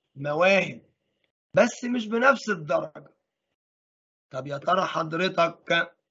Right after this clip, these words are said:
الذكاءات دي بتعمل إيه؟ أكلة، شربة، نايمة، خارجة مع بعض. لازم يحصل بينها وبين بعض تفاعل.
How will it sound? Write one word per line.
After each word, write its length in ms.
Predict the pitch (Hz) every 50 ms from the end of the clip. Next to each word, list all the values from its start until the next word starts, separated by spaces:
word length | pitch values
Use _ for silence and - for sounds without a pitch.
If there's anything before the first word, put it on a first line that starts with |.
| _ 156
الذكاءات 520 | 147 131 131 156 151 - 175 180 190 190
دي 180 | 160 151 196 190
بتعمل 560 | 190 - 214 190 170 185 185 175 170 165 - 180
إيه؟ 380 | 165 165 170 170 - - _ _ _ _ _ _ _ _ _ _ _ _ _ _ _ _ _ _ _ -
أكلة، 760 | - 233 240 233 - - 143 143 139 139 143 139 127 135 139
شربة، 920 | - - - 196 220 240 233 214 185 165 151 151 143 147 143 147 151 147 147
نايمة، 840 | 156 170 196 220 262 262 254 226 196 175 165 156 156 151 147 147 147
خارجة 500 | - - 214 226 254 277 262 226 254 233
مع 220 | 226 208 185 165
بعض. 400 | 156 147 147 127 - - - _ _ _ _ _ _ _ _ _ _ _ _ _ _ _ _ _ _ _ -
لازم 720 | 123 120 139 180 220 247 247 220 190 147 139 151 147 147
يحصل 580 | 156 190 226 226 - - - - 151 160 160 160
بينها 340 | 147 190 220 220 196 160 151
وبين 340 | 147 147 156 160 165 165 165
بعض 220 | 202 240 262 -
تفاعل. 580 | - - 170 165 - - 170 165 147 131 -